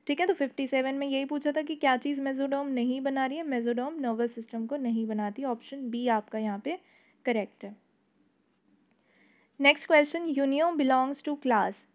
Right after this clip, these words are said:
Unio कौन सी क्लास को बिलोंग करता है? वो Pelecypoda को बिलोंग करता है। ऑप्शन बी is correct। नेक्स्ट क्वेश्चन, Aristotle's lantern is found in the class, एरिस्टोटल लैंटर्न किस में पाया जाता है? ये ना सी अर्चिन के अंदर देखा जाता है, ठीक है। एक तरीके से इनका ये एक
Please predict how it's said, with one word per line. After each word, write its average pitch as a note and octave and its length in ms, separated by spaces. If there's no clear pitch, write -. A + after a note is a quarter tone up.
Unio C#4 360
कौन C#4 260
सी D#4 120
क्लास C#4+ 300
को D4+ 120
बिलोंग C#4 380
करता C4+ 220
है? D#4 60
वो D#4+ 160
Pelecypoda B3 920
को C4+ 120
बिलोंग A3+ 400
करता A3 240
है। D#4+ 60
ऑप्शन C#4 600
बी A#3+ 260
is A#3 140
correct। - 520
नेक्स्ट C#4+ 300
क्वेश्चन, E4 380
Aristotle's D4 680
lantern C#4 460
is D4+ 100
found C4 360
in C4 100
the C#4 120
class, G3+ 380
एरिस्टोटल C#4+ 560
लैंटर्न D4 480
किस D4 200
में D4 120
पाया C4+ 240
जाता B3+ 300
है? D4+ 80
ये C#4+ 180
ना E4 120
सी C#4+ 340
अर्चिन C#4+ 360
के C#4+ 80
अंदर C4+ 220
देखा A#3 340
जाता G#3 300
है, A#3+ 60
ठीक C4 180
है। D#4 100
एक D4+ 120
तरीके C#4+ 280
से D4 120
इनका C#4+ 240
ये C#4+ 200
एक D4 100